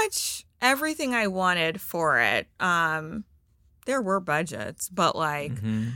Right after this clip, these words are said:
Speaker 1: they, everything just worked out how it was supposed to work out. Like, I, I can, I honestly feel like that. And I, bec-, maybe it's because leading up to it,
Speaker 2: Mm-hmm.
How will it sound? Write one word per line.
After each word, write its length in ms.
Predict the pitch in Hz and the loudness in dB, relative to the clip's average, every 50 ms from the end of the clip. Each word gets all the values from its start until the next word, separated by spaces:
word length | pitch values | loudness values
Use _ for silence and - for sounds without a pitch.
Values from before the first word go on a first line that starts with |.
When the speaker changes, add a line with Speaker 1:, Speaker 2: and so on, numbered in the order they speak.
| - - _ _ _ _ _ _ _ _ - | -8 -14 _ _ _ _ _ _ _ _ -4
Speaker 1:
they, 400 | - 220 208 208 208 208 196 185 - _ _ _ _ _ _ _ _ - | 0 2 2 4 2 2 -2 -6 -10 _ _ _ _ _ _ _ _ -2
everything 480 | 202 202 196 233 240 226 277 269 262 240 | -2 0 0 0 0 0 0 -2 0 0
just 200 | 247 220 - - | -2 -4 -4 -4
worked 360 | 170 175 175 185 185 - - | -4 -2 -2 -2 -2 -2 -2
out 200 | 190 196 214 196 | 0 0 0 0
how 180 | 190 185 180 180 | 0 -2 -2 -2
it 60 | - | -2
was 140 | - 185 180 | -4 -6 -6
supposed 400 | - - - - 180 185 - - | -6 -8 -8 -8 -8 -8 -6 -8
to 60 | 175 | -8
work 240 | 170 160 160 165 - | -8 -8 -10 -8 -8
out. 400 | 165 220 254 220 - - - - _ _ _ _ - - - - - - | -8 -6 -6 -6 -6 -8 -10 -16 _ _ _ _ -20 -20 -20 -20 -16 -2
Like, 160 | - 202 202 214 | 0 2 6 6
I, 340 | 208 185 - - - - - _ _ - - - 117 | 6 6 4 2 -6 -8 -10 _ _ -20 -14 -2 0
I 140 | - 208 214 | 2 2 2
can, 260 | 196 - 262 226 202 - | 0 -2 -2 -2 -2 2
I 160 | - 196 202 - | 4 4 4 6
honestly 560 | - 190 190 190 208 220 220 - - 220 220 | 6 4 4 4 4 2 0 0 0 0 -2
feel 320 | - - 202 226 294 302 | -2 0 0 0 2 2
like 380 | 233 180 160 156 165 _ 175 165 | 4 4 4 4 2 _ -8 -4
that. 300 | 175 160 151 139 143 - - | 2 4 4 4 4 2 -2
And 160 | 175 175 170 | -4 -2 0
I, 160 | 170 160 - | -2 -2 -2
bec-, 300 | - 175 202 190 - - | -4 -8 -10 -10 -10 -6
maybe 380 | - 196 196 196 208 208 233 240 | -2 0 2 2 2 2 2 0
it's 180 | 240 240 - 208 | 0 0 -2 -8
because 580 | 202 202 - - 202 190 180 180 175 175 - | -8 -12 -8 -4 -4 -2 -2 -2 -4 -6 -6
leading 380 | 180 185 202 202 196 185 170 160 | -4 -2 -2 0 0 -2 0 0
up 180 | 147 - - - | -2 -2 -2 -6
to 200 | - - 262 277 | -8 -6 -2 -2
it, 180 | 294 311 - | 0 0 0
Speaker 2:
Mm-hmm. 280 | 147 101 117 151 160 | -2 -6 -8 -10 -12